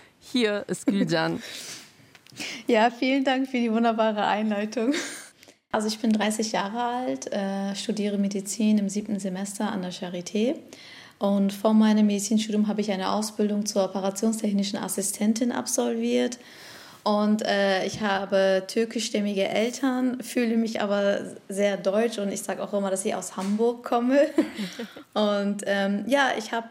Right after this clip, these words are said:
Speaker 2: vier weitere Schwestern, bin das zweite von fünf Kindern. Und ich bin in einer sehr kulturellen, äh, türkisch geprägten Familie aufgewachsen,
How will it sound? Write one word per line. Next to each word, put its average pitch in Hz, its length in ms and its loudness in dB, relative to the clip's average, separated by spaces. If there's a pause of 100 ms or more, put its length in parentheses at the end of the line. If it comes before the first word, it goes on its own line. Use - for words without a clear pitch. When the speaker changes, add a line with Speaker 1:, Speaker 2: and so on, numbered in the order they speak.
(120)
Speaker 2:
vier 277 320 2
weitere 240 340 0
Schwestern, 269 800 0
bin 220 160 2
das 220 260 -2
zweite 240 580 -2
von 220 200 -2
fünf 254 400 -2
Kindern. 254 640 2 (800)
Und 214 300 2
ich 214 140 -6
bin 226 120 0
in 208 200 2
einer 202 420 -2
sehr 208 720 2
kulturellen, 220 800 2
äh, 196 260 2
türkisch 226 360 -2
geprägten 214 500 -2
Familie 214 520 -2
aufgewachsen, 202 920 -2